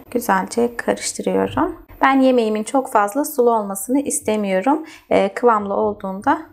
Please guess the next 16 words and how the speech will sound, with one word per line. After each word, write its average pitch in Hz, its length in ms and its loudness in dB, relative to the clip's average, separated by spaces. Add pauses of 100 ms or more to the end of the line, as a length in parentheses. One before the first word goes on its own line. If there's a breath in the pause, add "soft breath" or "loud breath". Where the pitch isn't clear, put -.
(160)
daha - 120 -2
çok - 340 -4
beğeniyorum 185 460 -2
ama 196 200 0
dilerseniz 202 680 0
biraz 170 360 -2
daha 220 140 -2
su 220 160 -4
ilavesi 185 480 0
yapabilirsiniz. 214 960 0 (520 loud breath)
Ee, 190 380 2
kıvamını 202 840 0 (100)
tamamen 208 540 0 (220)
kendinize 196 500 -2
göre 202 280 0
ayarlayabilirsiniz. 196 1040 -2